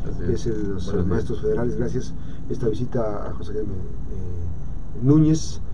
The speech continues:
Speaker 2: eh, precisamente con el seguimiento puntual al ciclo escolar dos mil veintitrés, dos mil veinticuatro. Este, por principio de cuentas, tuvimos en el cierre pasado, pues, maestros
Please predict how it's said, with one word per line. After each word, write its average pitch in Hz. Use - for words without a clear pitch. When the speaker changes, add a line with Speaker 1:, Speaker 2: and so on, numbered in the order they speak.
Speaker 2:
eh, 101
precisamente 135
con 147
el 104
seguimiento 131
puntual 147
al 160
ciclo 147
escolar 131
dos 120
mil 120
veintitrés, 101
dos 104
mil 107
veinticuatro. 175
Este, 110
por 110
principio 131
de 127
cuentas, 139
tuvimos 170
en 139
el 123
cierre 156
pasado, 160
pues, -
maestros -